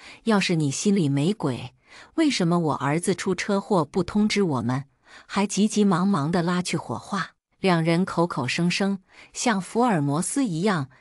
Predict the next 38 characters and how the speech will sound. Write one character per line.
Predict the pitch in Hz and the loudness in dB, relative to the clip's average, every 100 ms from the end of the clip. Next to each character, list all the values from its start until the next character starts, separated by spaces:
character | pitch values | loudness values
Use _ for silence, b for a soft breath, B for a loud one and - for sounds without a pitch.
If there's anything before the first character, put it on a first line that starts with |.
| b | b
指 | - 160 | -4 -2
出 | - 214 | -2 -4
很 | 202 143 123 | -2 -4 -2
多 | 180 | 0
事 | 220 - 196 | 0 0 -2
件， | - 165 127 b b b b | -2 -4 -4 b b b b
越 | 233 214 | 2 4
说 | 185 269 | 4 -2
越 | 254 226 | 0 2
认 | 185 226 | 2 2
为 | 160 143 165 B B | 2 0 -2 B B
是 | - 196 | -4 0
我 | 147 | 0
害 | 123 - 226 175 | -2 -4 -2 -2
死 | - 120 | -4 -4
了 | 131 | -4
周 | - 202 | 0 0
贤， | 202 - 120 135 _ _ b b | 0 -2 -4 -4 _ _ b b
嘴 | - 190 208 | 0 4 6
脸 | 196 135 | 6 2
之 | 135 190 | 2 0
凶 | - 220 | 0 -2
狠 | - 170 | 0 -2
丑 | - - 113 | -2 -4 -6
恶， | 147 185 - b b b b | -4 -4 -6 b b b b
前 | - 175 190 | -2 0 0
所 | - 131 | 0 0
未 | 185 180 | 0 0
见。 | - 196 - b b b b - | 0 -2 -4 b b b b 0
望 | 208 180 | 0 2
着 | 160 | -2
他 | - | 0
们 | 185 175 | 0 0
丑 | - 135 | -2 -4
恶 | - 240 | -2 -2
的 | 170 | -2
嘴 | 143 143 147 | -4 -2 -2
脸， | 170 113 - | -2 -4 -10